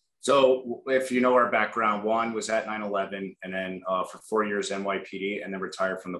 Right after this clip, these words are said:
Port Authority. So Tunnels to Towers takes care of those first responders that were there when those towers went down. So that's a big thing for Juan and I. We did a,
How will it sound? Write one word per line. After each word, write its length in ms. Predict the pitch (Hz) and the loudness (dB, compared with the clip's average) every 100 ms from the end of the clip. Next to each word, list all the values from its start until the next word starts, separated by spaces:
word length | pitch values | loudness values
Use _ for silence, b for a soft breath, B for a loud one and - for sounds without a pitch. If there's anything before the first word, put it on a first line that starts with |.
| - | -6
Port 140 | 92 | -6
Authority. 580 | 85 87 87 82 80 80 - | -4 -4 -2 -4 -6 -14 -12
So 400 | - 95 90 87 | -6 -4 -4 -4
Tunnels 400 | 110 113 104 - | -4 -4 -4 -8
to 100 | - | -2
Towers 460 | 104 101 101 - | 2 4 2 -2
takes 260 | - 95 - | -8 -8 -6
care 220 | - 101 | -2 -2
of 100 | 95 | -2
those 180 | 90 87 | -4 -6
first 300 | - 98 - | -6 -6 -8
responders 520 | - 95 95 98 98 | -8 -4 -2 -2 -2
that 120 | 98 | -4
were 140 | 90 90 | -4 -4
there 340 | 95 110 - B B B - | -2 -2 -2 B B B -8
when 140 | 98 | -4
those 220 | 90 - | -4 -2
towers 360 | 95 92 87 - | -2 0 -2 -4
went 180 | 87 87 | -10 -6
down. 360 | 85 92 101 - b b - | -2 -2 -4 -10 b b -6
So 140 | - | 0
that's 160 | 123 127 | 2 2
a 180 | 110 - - | 0 -2 -2
big 260 | 113 113 - | 0 0 -4
thing 240 | 107 104 | -6 -4
for 120 | 104 | -4
Juan 240 | 95 101 101 | -2 -2 -2
and 80 | |
I. 240 | 104 101 101 | -2 -2 -4
We 160 | 95 92 | -8 -4
did 220 | 104 104 | 0 2
a, 400 | 101 95 95 | 4 4 2